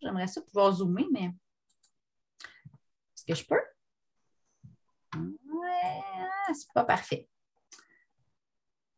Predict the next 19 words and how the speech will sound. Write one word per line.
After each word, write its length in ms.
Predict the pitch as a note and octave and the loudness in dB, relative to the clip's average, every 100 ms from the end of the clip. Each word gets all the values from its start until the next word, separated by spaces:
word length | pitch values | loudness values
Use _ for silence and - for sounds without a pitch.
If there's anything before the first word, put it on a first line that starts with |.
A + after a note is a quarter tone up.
| - | 8
Ah, 340 | D4+ E4 D#4+ E4 | 12 12 12 12
c'est 120 | D4+ | 10
mieux. 240 | B3 D#3+ - - - - | 8 6 0 -14 -10 8
Donc, 180 | A#3 C4 | 10 10
c'est 120 | C#4+ | 8
vraiment, 340 | C4+ C#4 D#4+ | 10 12 12
c'est 260 | D#4+ C4 - | 10 6 4
plus 320 | D4 D#4+ E4+ | 6 8 8
que 80 | - | 4
les 140 | A#3+ A#3+ | 2 2
dix 180 | A3+ B3+ | 0 2
huiles 140 | A#3+ | 8
de 120 | G#3+ | 10
base. 380 | G#3 A#3+ C4 B3+ | 12 12 10 6
Il 100 | G#3+ | 2
y 60 | B3+ | 4
a 40 | |
les 100 | D4+ | 4
suppléments, 580 | C#4 - B3 A#3+ B3+ C4 | 2 0 2 4 6 6